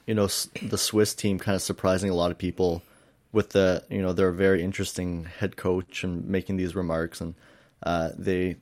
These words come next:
surprised a lot of people. What, wh-, how are they looking like this year, and do you think they have a chance of, you know, uh, turning heads again this year?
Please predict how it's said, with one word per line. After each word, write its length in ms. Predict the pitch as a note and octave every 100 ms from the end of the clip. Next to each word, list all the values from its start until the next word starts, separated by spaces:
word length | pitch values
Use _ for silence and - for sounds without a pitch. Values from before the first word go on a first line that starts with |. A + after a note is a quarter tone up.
| -
surprised 520 | - G#2+ - G2+ G2
a 60 | G2
lot 160 | F2
of 60 | F2
people. 420 | G2 F#2 F2+ F2
What, 200 | G2+ G2
wh-, 160 | - F#2+
how 160 | F2+
are 120 | B2 C#3
they 140 | G#2
looking 240 | G#2+ G#2
like 160 | G2 F#2
this 220 | F#2 -
year, 100 | G2
and 140 | F#2 F#2
do 60 |
you 40 | F#2
think 220 | G#2 F#2+
they 60 |
have 120 | F#2+ F2
a 60 |
chance 340 | - F#2 F2 G2
of, 180 | E2+ - _ _ _
you 120 | - G2
know, 180 | F#2 F2
uh, 200 | E2+ F2+
turning 280 | - G2 F2+
heads 220 | F#2 F2
again 200 | F#2 F2
this 220 | F2 -
year? 220 | F#2+ F2